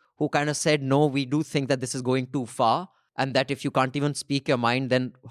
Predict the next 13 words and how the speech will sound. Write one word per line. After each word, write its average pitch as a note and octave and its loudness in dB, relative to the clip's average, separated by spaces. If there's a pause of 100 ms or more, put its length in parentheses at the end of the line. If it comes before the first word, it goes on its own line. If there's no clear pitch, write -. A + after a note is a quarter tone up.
what C3 -2
kind C3 0
of B2 0
liberalism A2 -2
is G2 -6
it?" F#2+ -10
So D3+ 2 (340)
there's D#3 2
no F3 6
one D#3+ 2
type, C#3 2
at - -2
least D3+ 2